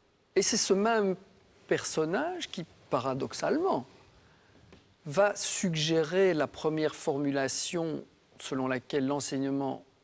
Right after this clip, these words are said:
de l'Université libre de Bruxelles se fonde sur le principe du libre examen, principe qu'il ne définit pas. Mais en même temps, il soutient que l'homme est tout sauf libre d'agir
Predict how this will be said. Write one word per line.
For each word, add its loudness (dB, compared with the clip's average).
de -4
l'Université -2
libre -4
de -4
Bruxelles -4
se -4
fonde -6
sur -8
le -4
principe -6
du -2
libre -2
examen, 0
principe 2
qu'il 2
ne 4
définit 2
pas. -2
Mais 0
en 6
même 4
temps, 0
il 0
soutient 0
que 0
l'homme 2
est 2
tout 4
sauf 4
libre 2
d'agir -2